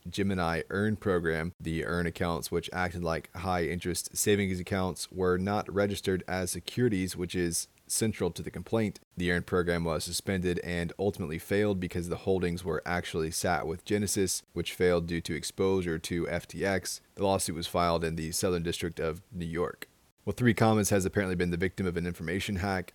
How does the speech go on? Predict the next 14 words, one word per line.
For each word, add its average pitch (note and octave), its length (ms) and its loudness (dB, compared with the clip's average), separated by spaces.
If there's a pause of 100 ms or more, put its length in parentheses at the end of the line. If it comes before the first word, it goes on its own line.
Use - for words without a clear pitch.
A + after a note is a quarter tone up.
The E2 240 -2
trading F#2 320 0
bot D#2+ 260 2
platform E2+ 560 -2
confirmed F2+ 480 0
that E2 120 2
a D#2+ 80 2
posted F#2 400 -2
message F2+ 400 -2
containing F2 420 -2
user F#2 280 0
data E2+ 340 0
was E2+ 240 -4
real. F#2+ 440 2